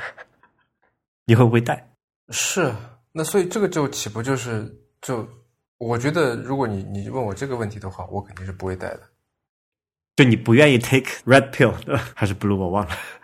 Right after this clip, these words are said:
Speaker 2: 对啊，就是，就，
Speaker 1: <laughs>
Speaker 2: 怎么说呢？就用，用鲁迅的话来说，对吧？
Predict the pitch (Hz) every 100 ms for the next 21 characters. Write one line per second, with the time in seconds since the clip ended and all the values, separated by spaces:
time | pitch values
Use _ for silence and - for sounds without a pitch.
0 | _ _ _ _ _ - 123 101 117 180
1 | 185 143 123 - _ _ _ _ _ -
2 | 170 143 117 - - 147 156 160 147 120
3 | 135 147 131 123 131 135 127 120 139 113
4 | 98 127 113 120 104 110 110 120 110